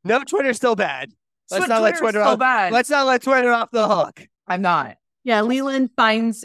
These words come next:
Speaker 3: people to do evil things by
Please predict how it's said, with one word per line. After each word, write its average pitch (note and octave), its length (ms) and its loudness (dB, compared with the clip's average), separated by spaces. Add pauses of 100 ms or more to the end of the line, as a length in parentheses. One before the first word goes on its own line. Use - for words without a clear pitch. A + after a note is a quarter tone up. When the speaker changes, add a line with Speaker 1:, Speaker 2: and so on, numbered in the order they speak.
Speaker 3:
people A3 440 -4
to A3 220 -6
do G#3 420 -2 (100)
evil G#3 420 -4
things G3+ 640 -4 (380)
by F#3 460 0